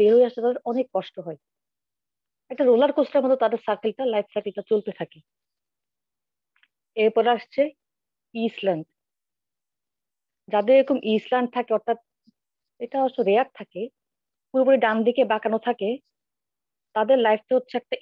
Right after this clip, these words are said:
emotional disaster, যেটা বলে একটা ডিজাস্টারের মধ্যে থাকে। তারা যে কখন কি করবে এছাড়া তারা নিজেরাও জানে না। এরা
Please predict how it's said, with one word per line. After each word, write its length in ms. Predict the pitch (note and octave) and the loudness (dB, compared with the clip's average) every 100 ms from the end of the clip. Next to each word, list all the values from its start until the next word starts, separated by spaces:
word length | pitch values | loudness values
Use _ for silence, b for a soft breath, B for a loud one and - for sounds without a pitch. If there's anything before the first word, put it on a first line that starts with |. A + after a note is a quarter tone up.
| A3+ | 0
emotional 380 | A#3+ B3+ C4 A3 | 0 0 -2 0
disaster, 400 | G#3 A3 A#3 - A3+ | 0 0 -2 -2 -4
যেটা 140 | G3+ G3+ | -2 0
বলে 160 | G3+ G#3+ _ _ _ _ | 0 -2 _ _ _ _
একটা 140 | C4 G#3 _ _ _ _ - | -12 -12 _ _ _ _ -16
ডিজাস্টারের 500 | F#3 A#3 C4+ C4 A#3+ | -2 -2 0 -2 0
মধ্যে 160 | G#3 | 0
থাকে। 140 | A3 E3 _ _ _ _ _ _ _ - | -2 -4 _ _ _ _ _ _ _ -2
তারা 140 | A#3+ B3 | 0 0
যে 60 | C#4+ A3 | 2 0
কখন 220 | A3 D4 C#4 | 2 0 2
কি 80 | D4+ C#4+ | -2 2
করবে 240 | C#4+ B3 C4+ A3+ | 0 4 4 4
এছাড়া 240 | A#3+ B3+ B3+ | 4 0 2
তারা 140 | B3+ B3 | 2 4
নিজেরাও 340 | A3+ A#3 C#4+ D4 | 4 4 4 4
জানে 160 | G#3 F3 D#3 | 2 -2 -8
না। 60 | - _ _ _ _ _ _ _ _ _ _ _ _ _ _ _ _ - | -14 _ _ _ _ _ _ _ _ _ _ _ _ _ _ _ _ 0
এরা 180 | A#3 | 2